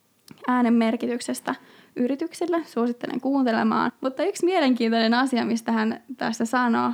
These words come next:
niin, tai kertoi esimerkkinä, että kun hän työskeli D J:nä baarissa, ja siellä sit hän huomasi, että, ö, musiikki, jota hän soitti siellä, niin oli merkitystä siihen, että kuinka paljon juomia siellä sitten ostettiin illan aikana.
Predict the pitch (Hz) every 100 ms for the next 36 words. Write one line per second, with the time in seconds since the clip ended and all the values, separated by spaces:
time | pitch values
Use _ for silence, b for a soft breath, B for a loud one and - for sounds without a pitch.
0 | 240 240 220 220 - 226 226 226 233 -
1 | 311 254 240 240 233 233 - 220 - 220
2 | - 254 254 240 240 240 233 247 269 196
3 | - - 233 - - 294 - 392 - b
4 | b b b b - 220 214 214 - _
5 | _ - 285 254 240 233 233 233 277 240
6 | 226 233 226 - 247 - _ _ _ _
7 | _ - _ _ - 240 233 233 262 370
8 | - 254 226 - 240 233 _ 226 226 226
9 | 220 233 226 233 - 240 226 233 240 226
10 | 226 233 226 233 226 - - 226 233 226
11 | - 226 226 226 - 226 277 277 - -
12 | - - b b b - - - - -
13 | - - 262 - - 233 - 247 - -
14 | - 214 262 B B B 233 208 208 214
15 | 220 233 247 311